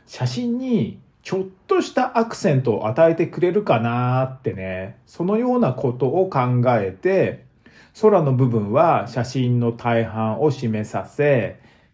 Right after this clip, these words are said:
目立つ家や大きな建物は写真の下、さらにそこにはもやがかかる様子が荒野とともに写る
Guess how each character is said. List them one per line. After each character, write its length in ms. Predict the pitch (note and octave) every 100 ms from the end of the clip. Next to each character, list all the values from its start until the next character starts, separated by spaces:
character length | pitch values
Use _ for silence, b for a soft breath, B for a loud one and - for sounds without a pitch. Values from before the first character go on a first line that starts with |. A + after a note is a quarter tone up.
| _
目 160 | B2+ C#3+
立 320 | G#3+ G#3 B2+
つ 40 |
家 260 | A2+ A#2+ G#2+
や 540 | B2+ D3 B2+ F#2+ F2 -
大 240 | F3 E3+
き 100 | -
な 160 | G#2+ G2
建 320 | A#2 A2+ A#2+
物 240 | A#2 G2
は 120 | F2+
写 140 | F2+ G#2+
真 260 | A#2+ G#2
の 100 | G2+
下、 480 | G2 - G2 A2 - - _ _ _ _
さ 200 | _ -
ら 140 | C4+ D3
に 420 | B2+ C3+ A#2+ G2+
そ 160 | - C#3
こ 140 | F#3+
に 120 | F#3+
は 540 | D#3+ D3 C#3+ B2 F#2+ A2+
も 120 | D#3
や 120 | F#3+
が 140 | C3 A#2
か 140 | A#2+
か 140 | A#2+ G#2+
る 140 | G#2
様 200 | G2+ G2+
子 180 | - B2
が 340 | D3 D3+ - -
荒 220 | C#3 A#2
野 120 | F#2+
と 140 | D#3+
と 120 | D3 B2
も 140 | G#2
に 160 | A2+ B2
写 300 | A#2 - G#2+
る 220 | F2